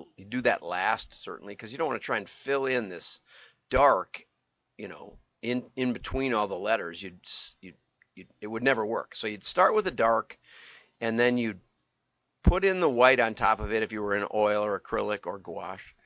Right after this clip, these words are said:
And then, and you might put the pine trees in, also same thing. And, um, and so I thought about it from the back to the front and then put the hat on. And I, 'cause I, 'cause you gotta kinda think like a computer.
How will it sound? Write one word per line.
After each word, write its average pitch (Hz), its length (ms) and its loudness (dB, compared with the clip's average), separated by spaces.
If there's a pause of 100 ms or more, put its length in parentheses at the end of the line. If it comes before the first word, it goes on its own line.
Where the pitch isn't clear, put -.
(440)
And 131 260 4
then, 151 360 6
and 135 120 2
you 135 80 2
might 127 240 0
put - 180 2
the 113 140 -2 (540)
pine 131 280 4
trees 123 340 -4
in, 120 240 2
also 110 480 -2
same 98 320 -6
thing. 127 600 -2
And, 107 500 -6 (560)
um, 107 540 2
and 139 120 -2
so 190 120 6
I 175 100 10
thought 208 260 8
about 151 200 12
it 123 60 0
from 131 180 -4
the 113 80 -2
back 123 360 2
to 123 120 -6
the 104 80 -8
front 87 400 -14 (640)
and 117 360 4
then 120 260 2
put - 160 4
the 98 80 -8
hat 143 240 0
on. 82 280 -8
And 110 140 -6
I, 117 120 -6 (400)
'cause 143 180 -4
I, 143 280 4 (440)
'cause 151 200 -4
you 151 80 -12
gotta 196 200 -2
kinda 143 220 0
think 143 260 -2
like 107 180 -2
a 95 80 -6
computer. 82 540 -18